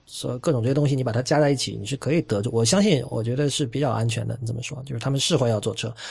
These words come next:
那我觉得你很难想象，就如果说他要去做车，然后不让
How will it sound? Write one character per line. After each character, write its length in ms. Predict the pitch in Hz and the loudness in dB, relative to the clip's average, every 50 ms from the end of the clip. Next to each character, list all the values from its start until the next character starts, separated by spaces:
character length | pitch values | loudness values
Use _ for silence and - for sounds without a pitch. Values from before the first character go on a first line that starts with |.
| - - - - - _ | -12 -12 -14 -14 -8 _
那 300 | - 220 - 202 147 123 | 4 6 6 6 6 4
我 160 | 113 131 123 | 4 2 2
觉 100 | 110 123 | 2 2
得 120 | 147 175 156 | 2 2 2
你 160 | 131 123 123 | 2 2 2
很 120 | 120 120 | 2 2
难 200 | 107 104 110 143 | 0 0 2 2
想 240 | 151 - 123 101 98 | 2 2 0 -2 0
象， 340 | 113 139 135 117 104 98 101 123 - _ _ _ _ _ _ _ _ _ _ _ _ _ _ _ _ _ _ _ _ _ - | 0 2 2 2 0 -2 -6 -10 -14 _ _ _ _ _ _ _ _ _ _ _ _ _ _ _ _ _ _ _ _ _ -2
就 120 | - 147 | -2 0
如 320 | 135 127 123 117 131 147 | 0 0 0 2 4 4
果 140 | 151 143 113 | 6 4 4
说 160 | 104 - 127 | 4 2 0
他 140 | 120 - 135 | 2 2 2
要 140 | 139 139 139 | 4 4 2
去 120 | 120 120 | 2 0
做 160 | 113 - 117 107 | 0 0 -2 0
车， 140 | - 117 | 0 0
然 100 | 107 107 | 0 0
后 60 | 107 110 | -2 -2
不 120 | 113 113 | 0 0
让 140 | 113 120 | 0 0